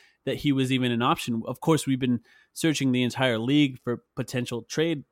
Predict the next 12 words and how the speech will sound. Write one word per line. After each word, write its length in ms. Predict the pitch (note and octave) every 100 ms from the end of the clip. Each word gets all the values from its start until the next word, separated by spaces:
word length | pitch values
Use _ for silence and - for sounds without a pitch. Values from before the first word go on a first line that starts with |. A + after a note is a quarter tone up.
| _
options, 540 | B2 A2+ - A2+ G2+ G#2+
and, 180 | G#2+ -
and 200 | A2+ G#2+
that 220 | A#2 A2
was 160 | A#2 A2+
a 80 |
name 320 | A2 A2 A2+ G#2+
that 140 | G#2
never 260 | A2 G#2+ A2
even 360 | G#2 G2+ G2 - _ -
came 200 | B2 G#2+
across 460 | G#2 A2 G#2 -